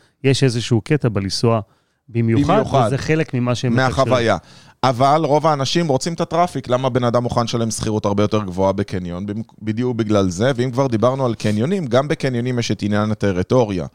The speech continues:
Speaker 2: כשאתם נכנסים לקניונים, ונגיד הלכתם לפתוח גלידריה, אתם צריכים לשאול את הקניון, האם הוא מתכוון לפתוח גלידריות נוספות? אם כן, כמה? אם כן, האם לפחות להגביל את זה לקומה, בפוד קורט, אני באזור מזון,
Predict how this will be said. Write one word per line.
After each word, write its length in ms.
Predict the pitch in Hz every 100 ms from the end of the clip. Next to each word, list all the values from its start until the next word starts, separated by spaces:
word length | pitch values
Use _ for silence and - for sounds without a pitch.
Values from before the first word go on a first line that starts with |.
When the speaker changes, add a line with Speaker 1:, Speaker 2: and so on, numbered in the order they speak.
| _ _ _ _ _
Speaker 2:
כשאתם 320 | - 110 143
נכנסים 420 | 151 143 131 147
לקניונים, 540 | 143 131 135 113 123 156
ונגיד 340 | 131 123 160
הלכתם 360 | 143 139 - 151
לפתוח 400 | 123 - 131 -
גלידריה, 640 | 104 113 110 110 107 92 82
אתם 200 | - 95
צריכים 260 | - 117
לשאול 280 | 117 - 135
את 120 | 123
הקניון, 640 | 110 - 104 117 185 147 170 - - - -
האם 180 | - 127
הוא 100 | 170
מתכוון 320 | 165 - 131
לפתוח 340 | 147 - 143 113
גלידריות 580 | 120 127 120 123 135 -
נוספות? 580 | 127 - 127 180 143 -
אם 160 | 143 139
כן, 180 | 151 139 -
כמה? 360 | 160 170 151
אם 200 | 113 143 139
כן, 240 | 151 147
האם 260 | 127 135 143
לפחות 400 | 139 117 139 135
להגביל 520 | 131 107 101 104 147
את 80 | 139
זה 120 | 117
לקומה, 480 | 117 - 120 175 185
בפוד 400 | 107 - 185 170
קורט, 360 | - 127 98 101
אני 180 | 120
באזור 580 | 139 117 107 98 110 147
מזון, 400 | 135 107 139 165